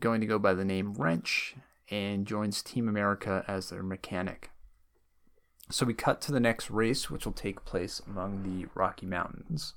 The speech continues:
Honcho talks to Wrench, who's built T-, Team America a sweet dune buggy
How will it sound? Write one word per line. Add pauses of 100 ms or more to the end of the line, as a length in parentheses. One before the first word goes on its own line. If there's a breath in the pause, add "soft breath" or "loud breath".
(1120 soft breath)
Honcho
talks
to
Wrench,
who's
built (120)
T-, (120)
Team
America
a
sweet (140)
dune
buggy